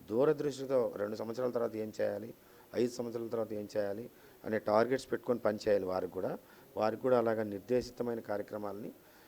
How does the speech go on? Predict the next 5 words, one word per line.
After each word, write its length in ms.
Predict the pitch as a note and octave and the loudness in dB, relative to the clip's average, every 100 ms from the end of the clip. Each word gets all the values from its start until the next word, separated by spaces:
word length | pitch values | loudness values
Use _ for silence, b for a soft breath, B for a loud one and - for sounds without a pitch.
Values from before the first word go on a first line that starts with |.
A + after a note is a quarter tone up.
| b - | b -14
నిర్దేశితమైన 720 | G2+ G#2 - C#3+ C#3 B2 B2 A2+ - - - | -10 -8 -2 -2 -2 -4 -4 -4 -14 -20 -6
ప్రణాళికతో 520 | A2+ B2+ C3+ C3 B2+ | 2 4 2 0 -6
పని 200 | A2 A2 - | -4 -6 -2
చేయాలని 440 | A#2 G#2+ G#2 G#2 - b b - - | 0 0 -4 -10 -14 b b -10 -2
తప్పనిసరిగా 600 | G#2 C3 A#2+ A#2 B2 | 0 0 0 0 0